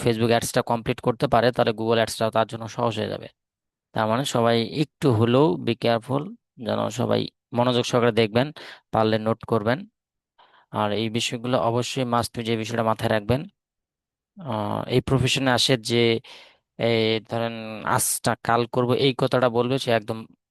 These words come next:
ধরা খাবে। পয়েন্টে পয়েন্টে ধরা খাবে কেন? কারণ আপনারা যে কাজটা আজকে প্র্যাকটিস করবেন এটাই ক্লায়েন্টের কাজ, মনে করবেন এটাই ক্লায়েন্টের কাজ। যদি এই মন মানসিকতা নিয়ে আপনারা কাজ প্র্যাকটিস করেন তাহলে দেখবেন আপনাদের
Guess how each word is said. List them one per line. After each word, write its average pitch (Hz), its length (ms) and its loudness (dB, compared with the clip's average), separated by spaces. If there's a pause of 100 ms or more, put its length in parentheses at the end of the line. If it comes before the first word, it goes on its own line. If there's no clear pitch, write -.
(220)
ধরা 107 260 2
খাবে। 101 240 -4 (1600)
পয়েন্টে 139 300 4
পয়েন্টে 135 260 4
ধরা 120 240 4
খাবে 123 200 2
কেন? 117 240 -4 (200)
কারণ 104 320 -4 (320)
আপনারা 131 360 2
যে 123 160 2
কাজটা - 400 0
আজকে 117 220 -2
প্র্যাকটিস - 320 -4
করবেন 131 240 -2
এটাই 147 260 4
ক্লায়েন্টের 117 360 0
কাজ, 104 160 -6 (1400)
মনে 131 220 2
করবেন 160 300 4
এটাই 143 260 4
ক্লায়েন্টের 120 360 0
কাজ। 104 160 -2 (100)
যদি 120 240 -6
এই 131 140 2
মন 131 200 -2
মানসিকতা 135 600 -2
নিয়ে 147 180 0
আপনারা 123 280 0
কাজ 113 260 0
প্র্যাকটিস 120 360 -4
করেন 139 240 -2
তাহলে 120 260 2
দেখবেন 117 340 0
আপনাদের 113 400 -2